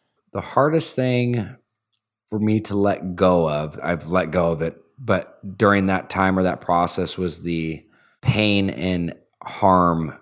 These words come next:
that I had caused to my wife and to my family. That was, it was, it was, you know, 'cause you don't really realize it when you're in it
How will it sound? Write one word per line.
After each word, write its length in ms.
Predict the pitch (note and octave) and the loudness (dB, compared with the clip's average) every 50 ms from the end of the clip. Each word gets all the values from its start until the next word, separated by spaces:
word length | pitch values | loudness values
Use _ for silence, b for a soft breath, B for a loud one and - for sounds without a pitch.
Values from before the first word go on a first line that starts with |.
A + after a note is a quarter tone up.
| _ _ _ _ _ | _ _ _ _ _
that 160 | - F2 E2+ E2 | -6 -2 -2 0
I 60 | D#2+ | -2
had 180 | D#2 D2 - | -2 -4 -6
caused 640 | - - F2 E2+ E2+ E2 E2 D#2+ D#2 - - - - | -4 0 2 2 2 2 0 -2 -4 -4 -6 -6 -4
to 640 | - G2 F2+ E2+ E2 E2 D#2+ D#2 D2+ D2+ D2 D2 - _ - | -2 0 0 2 2 2 2 0 -2 -4 -6 -8 -12 _ -14
my 220 | _ E2+ E2+ E2+ E2+ | _ -2 0 0 0
wife 680 | D#2 D2+ D#2 D#2 D2+ D#2+ D#2 - - - - - - - | 0 2 0 0 2 0 -4 -6 -8 -14 -18 -18 -16 -12
and 200 | - D#2+ D2+ - | -12 -12 -10 -10
to 120 | - - A#1+ | -10 -10 -8
my 140 | C#2 C#2+ | -8 -10
family. 480 | - - C#2+ C2+ C2+ C2+ C2+ C#2 - - _ _ _ _ - | -8 -10 -10 -10 -10 -10 -12 -14 -16 -20 _ _ _ _ -2
That 160 | F2+ E2+ E2 | -2 0 0
was, 380 | E2+ E2+ E2 D#2+ D#2 - - B B B B B B B B B B B B B B B B B _ _ _ _ _ _ _ _ | 0 0 -2 -2 -4 -8 -10 B B B B B B B B B B B B B B B B B _ _ _ _ _ _ _ _
it 60 | - A2 | 4 4
was, 180 | G#2 F#2+ E2+ | 6 6 4
it 140 | F#2+ - G#2+ | 2 4 6
was, 340 | G#2 G2+ G2 F2+ - - - - _ _ - - - | 6 6 6 6 2 0 -4 -8 _ _ -16 -10 -6
you 140 | - G#2 A2 | -2 0 0
know, 100 | G2 F2+ | 0 0
'cause 140 | - G2 G2+ | 0 2 4
you 80 | A#2 | 6
don't 160 | A2+ B2+ B2+ A#2 | 6 6 6 6
really 160 | A#2+ A#2 A2 | 6 6 6
realize 420 | F#2+ G2 G#2+ C3+ C3+ G#2 - - | 6 6 6 6 6 6 4 2
it 60 | F#2 | -2
when 120 | F2+ F2+ F2 | -2 -2 -2
you're 140 | E2+ E2+ E2+ | -2 -2 -2
in 140 | E2+ E2 | -2 -2
it 120 | E2+ - | -4 -6